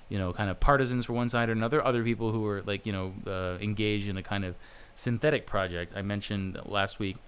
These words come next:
um, the monk, um, Professor Sk-, uh, uh, Shantarakshita, who's, you know, very learned and very important, wrote some very important texts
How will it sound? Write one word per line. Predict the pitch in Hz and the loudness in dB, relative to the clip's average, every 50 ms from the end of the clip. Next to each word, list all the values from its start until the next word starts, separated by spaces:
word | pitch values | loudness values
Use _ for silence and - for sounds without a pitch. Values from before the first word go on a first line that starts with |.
| - | -6
um, | 98 98 90 87 87 85 85 92 | -4 -4 -4 -2 -4 -6 -6 -4
the | 101 98 | -2 -2
monk, | 98 98 98 98 98 - - - | 0 0 0 -2 -6 -10 -12 -8
um, | 98 92 90 85 85 82 - | -6 -4 -4 -4 -6 -8 -10
Professor | 101 90 - - 104 98 - - 95 95 90 | -10 -8 -4 -2 -2 -2 -2 -4 -6 -6 -6
Sk-, | - - - - - - - - | -8 -10 -16 -18 -20 -18 -10 -8
uh, | 104 90 85 85 85 - 101 - - - - - - - - - - - - | -6 -6 -4 -6 -8 -10 -12 -16 -18 -20 -18 -18 -18 -18 -18 -20 -20 -16 -8
uh, | - 107 95 87 87 82 82 82 82 - - - - - - - - - - - - - - - - - - - | -4 -2 0 0 0 -2 -4 -4 -6 -8 -8 -10 -10 -12 -12 -14 -14 -12 -14 -14 -14 -16 -18 -18 -18 -18 -16 -10
Shantarakshita, | - - 131 117 113 - 107 117 123 - - - - 123 117 110 107 | -4 2 2 2 2 4 2 2 2 0 -2 -4 0 2 4 4 4
who's, | 110 110 107 98 - - - | 2 0 -2 -4 -6 -6 -4
you | 101 | -4
know, | 98 | -4
very | 90 98 101 104 104 98 95 95 98 - - - - - - - - - - - - - - - | 0 2 2 2 2 2 0 -2 -6 -8 -12 -16 -16 -16 -16 -16 -18 -20 -20 -20 -20 -20 -12 -8
learned | 110 104 110 107 107 104 98 98 | -2 0 2 2 2 2 0 0
and | 98 95 | 0 2
very | 104 101 101 | 2 2 2
important, | 95 90 - - 107 107 107 107 | 0 -2 0 0 0 0 0 -2
wrote | 101 98 - | -4 -4 -6
some | - 107 | -6 -6
very | 92 101 101 101 | -2 0 0 0
important | 98 98 - 101 - - - - | 0 0 -2 -2 -4 -4 -8 -6
texts | - 151 147 147 - - - - | 0 2 2 2 2 -4 -10 -10